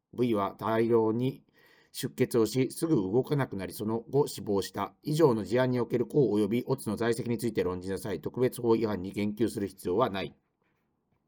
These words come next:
回答。第一、オツの在籍。縦一、オツの行為はVの身体を傷害し、よって人を死亡させたとして、傷害致死罪二百五条の法制要件に該当する。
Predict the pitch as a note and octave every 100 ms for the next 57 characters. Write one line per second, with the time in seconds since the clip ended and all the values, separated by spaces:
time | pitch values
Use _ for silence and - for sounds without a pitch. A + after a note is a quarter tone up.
0 | _ _ _ _ _ _ C3+ C3+ C3+ A#2
1 | A#2 - _ _ _ _ _ _ _ _
2 | _ _ _ _ - C#3+ D3 A2 A2+ G2+
3 | - - D#3 D#3 A#2 G2+ G2 F#2 G2 F#2+
4 | E2 - _ _ _ G#2 A2 B2 A2 A2+
5 | - D#3+ E3 C#3+ G#2+ B2+ G#2 G#2 A#2 -
6 | A2 D#3 B2 A2+ A2 - _ _ _ _
7 | - E3 D#3 A2+ G2+ A2+ A#2 - B2 B2
8 | A#2 G#2+ B2+ B2 - G#2+ G#2+ - C3+ C3
9 | - - C3 B2+ A#2 B2 A#2+ B2 - -
10 | G#2+ F2+ - B2 A2 C3+ B2+ B2 A2+ -
11 | - G#2+ F2+ A2 A#2 B2 A2 F#2+ F2+ B2+
12 | - _ A#2 A#2 A#2+ A#2 G#2 G#2 G#2+ D3+
13 | F#2+ E2+ E2 - E2 E2